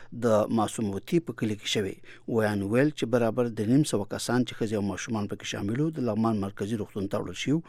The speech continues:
د مرګ له خطر نه بچ دي او روغتیايي حالت یې مخ په ښه کېدو دی. د پاکستان د تحریک انصاف ګوند مشر او دغه هیواد احتمالي صدر اعظم عمران خان وایي چې جنگ د افغانستان د مسئلې د حل لاره نه ده. عمران خان د افغانستان د مسئلې په سیاسي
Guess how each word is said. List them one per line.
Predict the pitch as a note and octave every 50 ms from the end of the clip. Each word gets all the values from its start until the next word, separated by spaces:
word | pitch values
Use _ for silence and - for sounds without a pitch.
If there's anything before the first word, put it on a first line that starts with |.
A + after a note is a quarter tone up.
| - - - - - - -
د | - -
مرګ | C#3+ D3 A#2
له | A2+ -
خطر | - - - B2 G2+ G2 G2
نه | F2+ -
بچ | G#2+ C3 D3 E3 -
دي | F#3 - - D3
او | B2+ -
روغتیايي | - - - C#3 A#2 G#2
حالت | - F#2+ G#2+ G#2 -
یې | A2 G2+ G2+
مخ | - -
په | - A2 -
ښه | A2+ - -
کېدو | G2+ G#2 G2+ G2+ G2 D#2+
دی. | F#2 F#2 - - - - - - - - - - - - - - - - - A#2+ A#2+
د | A#2 - -
پاکستان | C#3+ C#3+ - E3 - - - F3+ F3+ F3 D#3
د | C#3+ - -
تحریک | - - C3 C3+ C#3 - B2
انصاف | A2+ G#2 - C#3 B2+ A#2+ B2 B2
ګوند | A#2 G#2+ G2+ G#2
مشر | A2+ - - D3 - A#2
او | A#2 A2 A2+
دغه | A2+ G2+ G#2+ -
هیواد | - A2 A2 A#2 C3 C3 - -
احتمالي | - - C#3+ A2 G#2+ A#2 A#2 A2+ - -
صدر | G2+ G2 G#2 G2
اعظم | G2 G2 A#2+ C3 C#3+ - - - - - - A#2+
عمران | A2+ G#2+ G#2 G#2 G2 -
خان | - A2+ G#2 G2+ G2 G#2
وایي | A#2+ C#3 E3
چې | - - C#3+ A#2+ C3
جنگ | B2+ C3 A2 A#2
د | A2
افغانستان | G2 G2+ G#2 G2 - - B2+ A#2 A2 G#2
د | G2+ G2
مسئلې | G2+ - - - A2 A#2 G#2 G#2
د | -
حل | B2 A2+ G2+ G2+
لاره | G#2 G2 F2 G2+ G#2
نه | G2+ G2 F#2+
ده. | - - - - - - - - - B2
عمران | A#2 G#2+ G#2+ G2 - -
خان | C#3+ D#3+ F3 F3 D#3+
د | D3+ C3
افغانستان | A#2+ A#2+ A#2+ A#2 G#2+ - - C3 C3 B2+ A#2 A2 G#2
د | G2+ G2
مسئلې | F#2 - - A2+ A#2+ B2 - -
په | G2+ -
سیاسي | A2 G2 - - - C3+